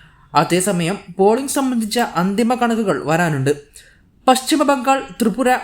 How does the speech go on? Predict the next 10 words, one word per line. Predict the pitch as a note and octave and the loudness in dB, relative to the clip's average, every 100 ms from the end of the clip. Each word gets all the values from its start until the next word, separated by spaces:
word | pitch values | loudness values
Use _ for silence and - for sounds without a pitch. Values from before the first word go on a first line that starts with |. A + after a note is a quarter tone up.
| - | -4
പുതുച്ചേരി | A3+ A3 - B3+ B3 A#3 | -4 -2 -2 -4 -4 -2
എന്നിവിടങ്ങളിലാണ് | G#3 G3+ A3 A3+ A#3 A#3+ A3+ D#3 B2+ | -2 0 0 2 0 0 0 -2 -4
പോളിംഗ് | E3+ F3 F#3 | 0 2 2
കൂടുതൽ. | - D3 D3+ D3+ - _ _ _ _ - | 0 0 0 -2 -4 _ _ _ _ -4
പശ്ചിമ | E3+ - G3+ | -4 0 0
ബംഗാളിൽ | G3+ G3 G#3 G3 G3 A#3 | 0 0 2 2 0 0
എഴുപത്തിയേഴ് | F#3+ G#3 A3+ A3+ A3+ B3 | 0 0 -2 0 0 2
ദശാംശം | A3+ A#3 A#3+ A#3 B3 A3 | -2 -2 -2 -2 -4 -2
അൻപത്തിയേഴ് | F#3+ G#3 A3 G#3 G#3+ | -2 -2 0 0 0
ശതമാനവും, | B3 A#3 A3 G#3 E3 A#2+ | 0 -2 0 0 0 -4